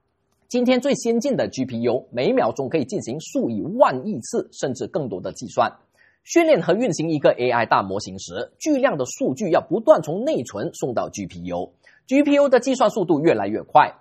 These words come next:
普通内存输送数据的速度却跟不上。结果就是，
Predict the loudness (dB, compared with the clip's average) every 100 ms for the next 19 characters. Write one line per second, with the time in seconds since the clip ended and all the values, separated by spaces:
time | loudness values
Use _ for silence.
0 | -8 0 2 4 0 0 -2 -2 -4 -2
1 | -2 -4 -2 -2 -2 -4 -6 -2 0 -2
2 | -4 -6 -6 -10 -12 0 2 2 -8 _
3 | _ _ _ 2 4 2 -2 -4 -4 -4